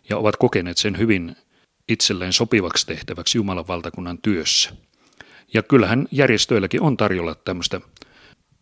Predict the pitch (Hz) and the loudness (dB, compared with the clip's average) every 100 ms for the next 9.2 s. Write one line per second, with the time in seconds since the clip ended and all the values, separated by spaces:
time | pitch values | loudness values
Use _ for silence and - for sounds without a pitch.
0 | - 117 101 101 90 - 92 92 90 - | 0 2 2 0 -2 -2 -2 -2 -6 -8
1 | _ _ _ _ - 139 104 87 - 101 | _ _ _ _ -10 -6 -4 -2 -2 -4
2 | - _ _ - 104 90 - - _ _ | -10 _ _ -4 -2 -4 -8 -18 _ _
3 | _ _ - 107 - - 104 - - _ | _ _ -2 0 2 0 -2 -8 -20 _
4 | _ 101 98 - 101 101 98 101 98 - | _ -8 -2 -2 0 0 2 0 0 -2
5 | 90 - 85 - - - - 95 - 98 | -2 -2 -2 -4 0 0 -2 -8 -8 -8
6 | - - - - _ - 98 - - - | -8 -14 -20 -20 _ -6 -2 -2 -4 -8
7 | 95 87 - 110 139 139 104 - 82 85 | -8 -6 -6 -4 2 2 2 -2 -8 -10
8 | - 104 95 98 - 107 98 101 107 - | -8 -6 -6 -8 -8 -6 -2 -2 -2 -4
9 | - - | -10 -18